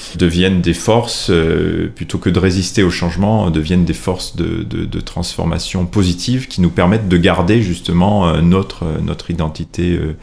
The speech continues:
euh, camarguaise et, et du littoral méditerranéen.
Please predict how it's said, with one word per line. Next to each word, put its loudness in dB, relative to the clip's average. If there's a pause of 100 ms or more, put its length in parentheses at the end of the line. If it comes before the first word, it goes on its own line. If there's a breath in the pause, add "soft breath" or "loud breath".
(380 loud breath)
euh, -6
camarguaise 0
et, -2
et -4 (120)
du -6
littoral -2
méditerranéen. -4